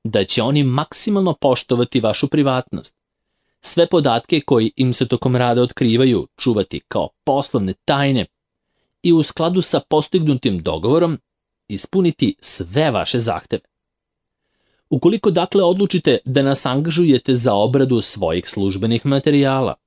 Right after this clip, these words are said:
osim vrlo preciznog i kvalitetnog prevoda i overe prema propisanoj proceduri, dobit ćete i zagarantovanu diskreciju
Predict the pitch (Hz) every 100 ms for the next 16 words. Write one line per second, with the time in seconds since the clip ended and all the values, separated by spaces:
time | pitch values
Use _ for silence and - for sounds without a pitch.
0 | _ _ _ _ _ - 285 277 151 131
1 | 127 151 156 143 - 165 156 - 151 120
2 | 85 78 - - 123 - - - 131 131
3 | - 156 - 101 - 113 110 113 107 101
4 | - - 143 - - 131 147 185 107 -
5 | 92 82 - 104 85 110 - 110 110 -
6 | 120 135 131 147 143 - _ _ _ _
7 | _ _ _ - 95 95 127 165 185 180
8 | 160 - 160 - _ _ _ 131 175 170
9 | 170 185 175 139 113 107 110 98 - 127
10 | 123 117